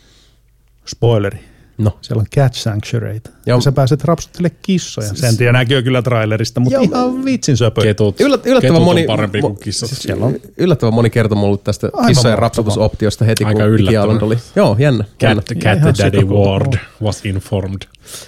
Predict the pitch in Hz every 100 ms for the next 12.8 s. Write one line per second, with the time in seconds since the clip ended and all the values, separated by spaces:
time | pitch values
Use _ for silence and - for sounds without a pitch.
0 | - 95 107 113 - _ _ _ - 147
1 | 151 _ _ _ _ _ _ _ - 175
2 | 196 196 190 165 156 147 147 - _ _
3 | _ 156 120 127 120 165 - 196 160 -
4 | - 196 131 - 147 147 135 123 - 123
5 | 147 - 127 147 127 120 202 175 139 131
6 | 131 123 120 120 120 120 120 131 131 175
7 | 190 143 147 139 139 147 147 131 123 -
8 | _ _ _ _ _ _ _ - 107 113
9 | 104 113 104 - 131 120 - 110 104 104
10 | 127 104 110 151 202 254 262 233 - 233
11 | 202 170 - 156 - 143 123 - _ _
12 | _ 147 139 127 123 120 113